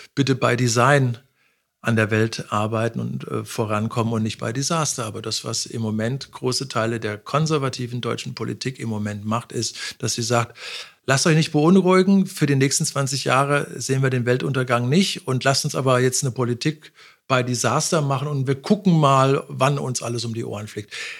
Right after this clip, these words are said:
Menschen haben sich im Grunde eigentlich, äh, nie so verhalten und natürlich ist dann jetzt, tauchen dann diese moralischen Fragen auf, können wir das unseren Kindern antun? Nein, das können wir eigentlich nicht. Deswegen, <laughs> glaube ich, werden wir in den nächsten Monaten und Jahren da noch eine intensive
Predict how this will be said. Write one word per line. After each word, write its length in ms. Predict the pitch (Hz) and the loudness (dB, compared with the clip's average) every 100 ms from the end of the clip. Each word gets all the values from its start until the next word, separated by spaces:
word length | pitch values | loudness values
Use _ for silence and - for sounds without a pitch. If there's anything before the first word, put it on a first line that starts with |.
| - _ _ | -20 _ _
Menschen 320 | 123 143 - | 2 4 6
haben 100 | 139 | 6
sich 180 | 147 139 | 6 2
im 80 | 143 | 2
Grunde 340 | - 147 160 | 2 4 4
eigentlich, 540 | - 131 156 151 - - | 2 0 0 0 -4 -4
äh, 100 | 135 - | -4 2
nie 160 | 139 | 2
so 140 | 151 160 | 4 2
verhalten 520 | 160 127 147 151 156 | 2 0 0 -2 -4
und 320 | 135 131 131 | -2 -2 0
natürlich 320 | 147 135 196 | 2 6 8
ist 140 | 160 - | 6 6
dann 80 | |
jetzt, 300 | 135 135 - - 160 | 4 2 -2 -10 -4
tauchen 280 | - 143 147 | 2 2 2
dann 120 | 131 | -4
diese 160 | 131 127 | -4 -4
moralischen 480 | 127 131 139 147 139 | -4 0 0 -2 -4
Fragen 300 | 131 127 135 | -2 -2 -2
auf, 140 | - | -6
können 180 | 131 135 | -6 -6
wir 40 | |
das 120 | 143 | -6
unseren 280 | 156 131 131 | -6 -6 -6
Kindern 280 | 120 135 131 | -4 -4 -4
antun? 260 | 120 127 160 - - | -4 -4 -6 -6 0
Nein, 140 | 156 | 0
das 140 | 113 - | 0 -6
können 160 | 120 | -6
wir 120 | 123 | -4
eigentlich 300 | 120 127 151 | -4 -6 -4
nicht. 260 | 196 151 - - - _ - | -2 -2 -4 -18 -20 _ -2
Deswegen, 500 | 135 139 135 135 - | 0 2 0 0 -6
<laughs> 320 | - 131 - | -6 -6 -8
glaube 440 | - - 131 147 | -10 -10 -6 -4
ich, 320 | 127 127 - - - 135 - | -4 -4 -8 -8 -4 -4 -4
werden 300 | 113 113 120 | -4 -2 -2
wir 80 | 120 | -2
in 140 | 120 | 0
den 140 | 120 | 0
nächsten 560 | 113 123 - 135 120 117 | 0 -2 -4 -4 -4 -4
Monaten 460 | 117 123 131 131 127 | -2 -2 -2 -4 -4
und 200 | 117 113 | -4 -4
Jahren 340 | 113 120 123 | -4 -4 -6
da 160 | 120 117 | -6 -6
noch 220 | 123 - | -8 -8
eine 100 | 123 | -4
intensive 640 | 135 120 120 123 131 139 | -4 -4 -4 -4 -2 -4